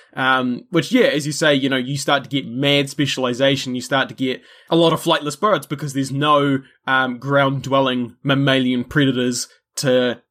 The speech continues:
to attack them and stuff. And you get, you know, uh, huge moa, which is a relation to the ostrich or the cassowary, you know, two meters tall, two hundred thirty K Gs, uh, in weight.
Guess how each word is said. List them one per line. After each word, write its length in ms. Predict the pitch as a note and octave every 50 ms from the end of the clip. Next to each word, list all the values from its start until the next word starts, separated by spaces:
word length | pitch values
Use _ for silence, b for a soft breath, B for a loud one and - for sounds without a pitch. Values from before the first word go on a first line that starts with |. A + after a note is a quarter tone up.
| _ -
to 140 | - C3 B2+
attack 320 | C3+ - F3 F3+ F#3 -
them 160 | - D#3 C3+ B2+
and 100 | B2 A#2+
stuff. 400 | - - A#2 A2 G#2+ - - _ _
And 400 | - C3+ C3+ C3 C3 C3 C3+ B2+
you 120 | C3+ C#3 C3+
get, 300 | C#3 C#3 C3+ C3+ - B B B B B B B
you 140 | - - D3
know, 180 | C3+ C3 B2+ - - -
uh, 260 | D3 C#3 C3+ C3 B2
huge 420 | B2 - - E3 D#3+ D3+ C#3 - D3
moa, 340 | E3 G3 G#3 F#3 D#3 B2+ A#2
which 220 | A#2 B2+ - -
is 100 | C3+ B2
a 60 | C3
relation 420 | B2+ C3 C3 C3+ C#3+ C#3 - C#3+ C3
to 100 | C3+ C3
the 120 | A#2+ B2+
ostrich 420 | C3+ C#3+ - - - C#3 C3 -
or 60 | C3+ A#2+
the 100 | A#2+ A#2
cassowary, 720 | - D#3+ D#3+ D#3+ - E3 D3 D#3 D3+ D#3 D#3 D3+ C#3+ C#3 B B B B
you 100 | C3 C3
know, 120 | B2+ B2
two 220 | B2 - - E3+ D#3
meters 320 | D#3+ D#3 C#3+ C#3 C3+ C3+
tall, 380 | - - D3+ D3 C#3+ C#3+ C#3 C3+
two 120 | - D#3
hundred 240 | D3 C#3+ C#3 C#3 C#3 C3+
thirty 260 | D3 C#3+ C3+ C3 B2+
K 240 | - D3 C#3 C3+ C3+
Gs, 480 | B2+ C3+ C#3 C3+ C3 B2+ B2 - - b b b b b b _ -
uh, 400 | B2 A#2 A#2 A#2 A2+ A2+ A2 G#2+ -
in 200 | C#3 B2+ B2 B2+
weight. 400 | C#3 F3 F3+ F3+ F3 - -